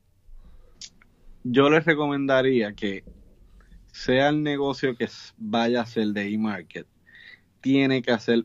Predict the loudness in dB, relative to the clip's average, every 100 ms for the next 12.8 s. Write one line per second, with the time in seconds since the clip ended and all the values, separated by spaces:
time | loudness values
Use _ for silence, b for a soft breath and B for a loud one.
0 | -2 -2 -2 -2 4 6 6 6 2 0
1 | -4 -2 0 0 2 0 0 -2 -2 -4
2 | -4 -2 -4 -6 -8 -10 -12 -10 -6 -4
3 | -4 -6 -4 -2 2 4 4 4 4 4
4 | 4 2 -2 -2 0 0 -2 -18 -12 0
5 | 4 4 2 -2 -6 -6 -8 -4 0 0
6 | 0 4 4 4 _ B B B _ 0
7 | 2 0 -4 _ _ _ _ _ _ b
8 | _ -2 4 6 6 4 0 _ _ _
9 | _ _ _ _ _ _ _ _ _ _
10 | -4 2 4 4 2 -2 0 2 2 2
11 | 6 8 8 8 4 2 0 0 -2 -2
12 | 0 0 -2 -4 -6 -6 -6 -8